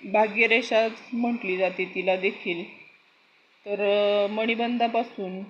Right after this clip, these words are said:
बुध पर्वताकडे जी जाणारी भाग्यरेषा असते म्हणजे हा मणिबंध आहे, मनगट हे मणिबंध असतं इथं. तिथून करंगळीकडे जाणारी जी रेषा असते अशी सरळ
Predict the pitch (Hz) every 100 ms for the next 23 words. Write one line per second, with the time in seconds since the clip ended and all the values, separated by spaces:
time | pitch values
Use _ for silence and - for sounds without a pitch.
0 | - _ _ _ 190 208 226 214 208 208
1 | 208 208 202 202 202 190 196 202 196 185
2 | 185 208 190 185 180 202 196 196 - 180
3 | 156 - - - _ _ _ _ _ _
4 | _ 185 196 190 196 196 196 208 208 -
5 | - _ _ _ _ _ _ _ _ 196
6 | 208 226 233 226 226 226 214 220 214 175
7 | 190 214 196 202 208 - - 202 196 208
8 | 208 202 202 202 196 226 - 185 180 185
9 | 165 233 - - _ _ _ - 208 254
10 | 247 247 254 269 - - - - 202 -
11 | 233 240 233 233 233 220 226 220 214 220
12 | 214 214 226 214 233 - 196 202 - 190
13 | 202 - 180 185 208 190